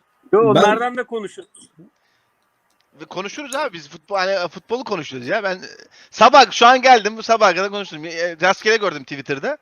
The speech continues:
Speaker 3: Sabaha kadar konuşurum sizle yani.
Speaker 2: Ben şunu soracağım. Üçünüze sırayla cevaplayabilirsiniz. Siz, e, şu anda yetkili kişi olsanız hangi transferi nereye yaparsınız?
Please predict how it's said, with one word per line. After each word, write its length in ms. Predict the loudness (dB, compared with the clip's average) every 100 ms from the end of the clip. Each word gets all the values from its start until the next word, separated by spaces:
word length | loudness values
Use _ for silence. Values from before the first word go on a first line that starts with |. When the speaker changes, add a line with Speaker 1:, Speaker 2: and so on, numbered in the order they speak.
| _ _ _ _ _
Speaker 3:
Sabaha 360 | 2 4 4
kadar 200 | 0 -6
konuşurum 380 | -6 -10 -10 -16
sizle 240 | -20 -16 -16
yani. 180 | -16 -20 _ _ _ _ -20 _
Speaker 2:
Ben 160 | -2 0
şunu 240 | -2 -2
soracağım. 480 | 0 2 2 0 -2
Üçünüze 580 | -8 -6 -4 -4 -4 -8
sırayla 460 | -10 -4 -2 -2 -2
cevaplayabilirsiniz. 840 | -2 -2 -4 -4 -4 -8 -8 -12 -18 _ _ _
Siz, 600 | -12 -6 0 0 0 -4
e, 360 | -6 -8 -8 -10 -8
şu 200 | -4 0
anda 400 | 0 0 -2 -2
yetkili 440 | -6 -6 -6 -6
kişi 200 | -6 -2
olsanız 520 | 0 0 -2 -4 -6 -14 _ _
hangi 460 | -4 0 0 -2
transferi 540 | 0 2 2 -2 0 2
nereye 260 | 2 4
yaparsınız? 640 | 2 -2 -8 -8 -10 -10